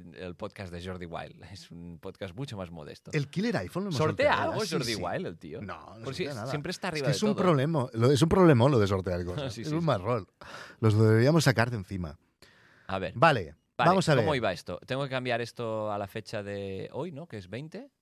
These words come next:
Speaker 1: Bien.
Speaker 2: Sí.
Speaker 1: Creo que lo tengo que poner aquí. Vale. Y, eh, generali-,
Speaker 2: Venga,
Speaker 1: eh,
Speaker 2: atención,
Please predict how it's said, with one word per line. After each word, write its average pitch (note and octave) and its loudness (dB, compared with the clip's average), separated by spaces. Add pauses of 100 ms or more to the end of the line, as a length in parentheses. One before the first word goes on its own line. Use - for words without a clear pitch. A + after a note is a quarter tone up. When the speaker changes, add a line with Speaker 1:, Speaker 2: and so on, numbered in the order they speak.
(140)
Speaker 1:
Bien. F#3 -16 (220)
Speaker 2:
Sí. A#2+ 0 (120)
Speaker 1:
Creo G2 -12
que F#2 -10
lo F2 -12
tengo F2+ -12
que - -14
poner F2 -10
aquí. - -14
Vale. A2+ -8 (400)
Y, G3+ -4
eh, B2+ -2
generali-, F#3 0
Speaker 2:
Venga, D3 4
Speaker 1:
eh, - 2
Speaker 2:
atención, D#3+ 4